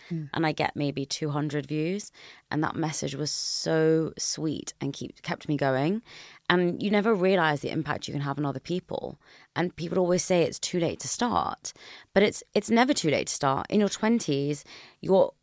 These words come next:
Speaker 2: there's this misconception that you're meant to have your life figured out.
Speaker 1: Yeah.
Speaker 2: I didn't know anything in my twenties, and I didn't have the correct tools,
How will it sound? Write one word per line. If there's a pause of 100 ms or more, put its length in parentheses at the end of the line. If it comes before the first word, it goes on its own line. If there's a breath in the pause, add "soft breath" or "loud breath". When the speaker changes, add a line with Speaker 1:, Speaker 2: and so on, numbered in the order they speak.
(180)
Speaker 2:
there's
this
misconception
that
you're
meant
to
have
your
life
figured
out.
Speaker 1:
Yeah. (400)
Speaker 2:
I
didn't
know
anything
in
my
twenties, (220 loud breath)
and
I
didn't
have (280 loud breath)
the
correct
tools,